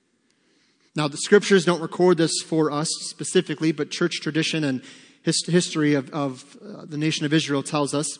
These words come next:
that Rahab became a princess of Judah, a princess of Judah, meaning she married someone from the tribe of Judah. Jewish tradition tells us, while not stated directly in the Old Testament, that she married a prince of Judah,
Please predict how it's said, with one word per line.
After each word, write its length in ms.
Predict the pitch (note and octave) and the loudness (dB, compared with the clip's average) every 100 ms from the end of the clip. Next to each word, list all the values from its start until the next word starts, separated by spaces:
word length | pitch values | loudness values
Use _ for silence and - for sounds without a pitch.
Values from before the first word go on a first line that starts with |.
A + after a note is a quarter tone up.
| _ _ _ _ _ _ - - | _ _ _ _ _ _ -16 -2
that 180 | D3+ C#3+ | 0 4
Rahab 400 | E3+ F3+ F3 D3 | 4 6 4 2
became 300 | C#3 E3 D#3 | 0 2 2
a 100 | C3 | 0
princess 600 | - F3 F3+ - F#3+ F3+ - - - - _ | -2 0 0 2 0 0 -4 -12 -20 -20 _
of 160 | C#3+ A#2+ | -8 -6
Judah, 440 | B2 D#3 A#2+ A2 - - _ _ _ _ _ _ _ _ _ _ | 0 2 2 -6 -14 -20 _ _ _ _ _ _ _ _ _ _
a 60 | - | -18
princess 680 | - E3 - D#3+ D3 - - | -2 0 2 0 -2 -4 -8
of 140 | D3 C3 | -10 -6
Judah, 320 | C#3+ C3+ B2+ | -2 0 0
meaning 280 | D3 D3+ C3+ | 2 2 0
she 200 | - D3+ | 0 0
married 380 | D3+ D#3+ D3+ | 2 4 2
someone 560 | - E3+ D#3+ C#3+ C3+ C3+ - - _ | 2 0 0 0 -2 -6 -12 -20 _
from 220 | D#3+ D3 | -2 -2
the 60 | |
tribe 500 | - - C#3+ C#3 C3+ B2+ - _ - | -4 -4 -2 -2 -4 -8 -20 _ -10
of 160 | C3+ | -8
Judah. 460 | B2 C3+ C#3 B2 B2 A2+ _ _ _ _ _ _ _ _ _ | -4 -2 -2 -2 -8 -16 _ _ _ _ _ _ _ _ _
Jewish 340 | C#3 F#3 F3+ - | 6 8 8 4
tradition 420 | E3 F3+ - D#3 | 2 4 2 0
tells 280 | D#3+ D#3+ E3 | 2 2 2
us, 160 | - | -2
while 140 | D3+ C#3+ | -2 0
not 200 | D#3+ D3+ | 0 -2
stated 340 | - E3 D3+ | 0 0 2
directly 320 | C#3+ D#3+ E3 | 0 0 0
in 60 | D#3 | -2
the 40 | |
Old 80 | D3 | 0
Testament, 340 | E3 - D#3+ | -2 -2 -4
that 120 | D3 - | -4 -4
she 120 | D#3 | -2
married 340 | D#3 D#3+ D#3+ | 2 2 2
a 140 | D#3 C#3+ | -2 -4
prince 300 | F3 F3 D3 | 0 0 -2
of 100 | C3 | 2
Judah, 340 | E3+ F3 | 6 6